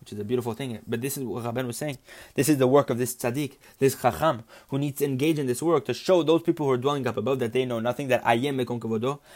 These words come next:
that God's glory is very far from them, that it's where, it's the aspect of, they don't even know where it is. And yet, on the contrary, he needs to show those people who dwell down below, she'adraba,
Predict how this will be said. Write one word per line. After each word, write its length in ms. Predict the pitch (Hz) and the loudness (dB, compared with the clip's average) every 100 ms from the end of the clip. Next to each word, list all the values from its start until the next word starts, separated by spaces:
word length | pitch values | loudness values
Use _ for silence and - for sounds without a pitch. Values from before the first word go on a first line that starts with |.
| - | -2
that 180 | - 139 | 6 6
God's 280 | 139 170 139 | 10 8 6
glory 420 | 135 156 175 165 | 0 4 4 4
is 220 | 156 147 | 2 -2
very 300 | 135 165 170 | 0 4 4
far 220 | 160 165 175 | 6 6 4
from 140 | 160 | 2
them, 160 | 139 123 | -2 0
that 160 | 127 | 0
it's 140 | 120 139 | 0 2
where, 460 | 135 190 160 110 - | 6 8 8 6 0
it's 140 | 131 | 0
the 100 | 151 | 0
aspect 320 | 151 143 165 | 0 -4 -8
of, 140 | 143 117 | -8 -4
they 160 | 139 | -2
don't 180 | 160 151 | -2 -2
even 180 | 151 143 | -2 -2
know 100 | 156 | -2
where 140 | 147 | 0
it 60 | 139 | 0
is. 200 | 151 - _ - - - | -4 -10 _ -20 -20 -4
And 160 | - 143 | 2 6
yet, 240 | 147 143 - | 6 4 4
on 120 | 139 | 4
the 80 | 131 | 4
contrary, 440 | 156 170 - 156 | 4 2 2 -2
he 120 | 139 | 0
needs 160 | 160 156 | -2 -4
to 80 | 143 | -4
show 140 | 160 | -4
those 180 | 147 135 | -4 -4
people 260 | 151 143 135 | -8 -4 -2
who 60 | |
dwell 180 | 120 135 | 4 6
down 160 | 127 113 | 6 4
below, 220 | 123 147 | 6 6
she'adraba, 580 | 135 113 117 143 110 | 6 2 4 2 0